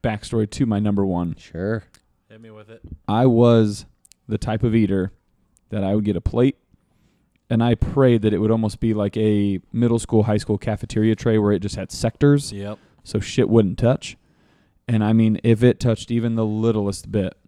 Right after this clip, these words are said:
Speaker 1: that little section got left on my plate, and my mom would fucking just ream my ass for not cleaning my plate. I'd sit there to the wee hours of the night until finally she's like, "This kid ain't budging." Like, bravo.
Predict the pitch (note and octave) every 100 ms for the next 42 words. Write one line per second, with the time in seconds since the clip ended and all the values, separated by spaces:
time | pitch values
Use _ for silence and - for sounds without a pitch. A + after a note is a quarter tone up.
0 | _ - A2 G#2+ - A#2 A#2+ A#2+ A2+ A#2+
1 | G#2+ G#2+ G#2 G2+ - G#2+ G#2 G#2+ G2+ G#2+
2 | - G#2+ G2+ - _ _ _ _ A2 F#2
3 | G#2 G#2+ G#2 G2+ G2+ F#2+ F#2+ F2+ _ -
4 | - F2 - - G2 F#2 - G2+ F2 -
5 | F#2+ F#2+ F#2+ G#2 A#2 A#2+ A#2 G2+ G2 F#2+
6 | G2 F#2+ - G#2+ G#2 F2+ - G#2 G2+ F#2
7 | - G#2+ G#2 - _ _ _ _ A2+ A2
8 | - A2 G#2 G2+ F#2+ G2+ A2 G#2 G2 G2
9 | F#2+ G2 G2 G2 - G#2 G2+ G2+ G#2 G#2
10 | G2 - G2+ G#2 F#2 _ _ _ _ _
11 | _ - - - G#2+ A2 - F#2+ F#2 F#2
12 | C#2 D2 - _ _ - - - - _
13 | _ _ _ G#2+ G#2 C#2+ D2